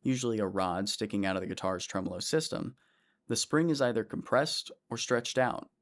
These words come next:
changing the tension of your guitar's strings and therefore their pitch. Tremolos come in many different forms, with some being as simple as a Bigsby and some being as complex and intricate as a Floyd Rose.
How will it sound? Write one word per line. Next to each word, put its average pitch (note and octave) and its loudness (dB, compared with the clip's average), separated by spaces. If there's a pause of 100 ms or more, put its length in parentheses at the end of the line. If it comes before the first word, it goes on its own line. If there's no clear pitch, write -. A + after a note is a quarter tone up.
(120)
changing B2+ 2
the B2+ 0
tension A2+ 0
of G#2+ -2
your G#2+ -6
guitar's G#2+ -2
strings F#2+ -2 (160)
and A2+ 2
therefore G2 -2 (160)
their A#2+ 4
pitch. - -2 (1300)
Tremolos F#3+ 4
come C#3 4
in B2 6
many G#2+ 4
different G#2 -4
forms, E2 -2 (480)
with G#2 0
some B2 4
being A#2 4
as G2+ -2
simple B2 2
as G2+ 0
a F#2+ -2
Bigsby D#3+ 2 (400)
and A#2 2
some D3+ 4
being D#3+ 6
as C#3 0
complex C3 2
and A#2 2
intricate A2 0
as G2 -2
a G2 -2
Floyd A2 0
Rose. C#3 2